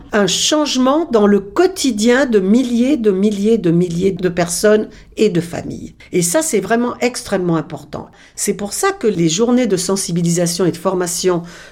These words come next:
que je fais actuellement à travers la France, grâce évidemment à l'appui de nos délégations départementales de l'unafam, qui organisent ces journées et qui invitent tous les acteurs concernés.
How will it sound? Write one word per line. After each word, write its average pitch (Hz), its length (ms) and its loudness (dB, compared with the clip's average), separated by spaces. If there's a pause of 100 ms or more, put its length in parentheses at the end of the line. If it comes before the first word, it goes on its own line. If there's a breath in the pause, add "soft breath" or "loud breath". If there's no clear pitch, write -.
que 156 140 0
je 151 160 0
fais 202 240 0
actuellement 160 560 0
à 151 40 -2
travers 151 380 -2
la 151 100 -2
France, 147 380 -4
grâce 175 540 -2 (160 soft breath)
évidemment 160 640 2 (100)
à 151 80 0
l'appui 156 560 0 (240 loud breath)
de 160 100 2
nos 156 180 2
délégations 180 640 0
départementales 156 760 -2
de 135 80 -4
l'unafam, 131 640 -2 (280 loud breath)
qui 165 260 -4
organisent 233 840 0
ces - 200 -4
journées 139 480 -2 (260 loud breath)
et 170 180 -2
qui 202 300 -6
invitent 254 760 0 (160)
tous 392 160 2
les 269 240 0
acteurs 220 580 -2
concernés. - 680 -8